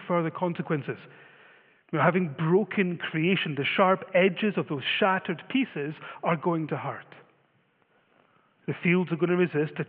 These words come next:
childbearing will be immeasurably painful. And yet, even into this, God can't help being God.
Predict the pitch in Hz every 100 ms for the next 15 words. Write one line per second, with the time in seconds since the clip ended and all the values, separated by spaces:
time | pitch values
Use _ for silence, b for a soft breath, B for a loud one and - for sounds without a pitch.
0 | - 147 151 143 160 160 160 147 151 147
1 | 151 151 151 151 170 160 151 120 120 B
2 | B B B B B B B _ _ 147
3 | 170 160 - 208 220 214 190 180 156 123
4 | 151 185 - - - - B B B B
5 | B - 147 165 - 165 156 135 151 147
6 | - - 127 123 113 117 98 -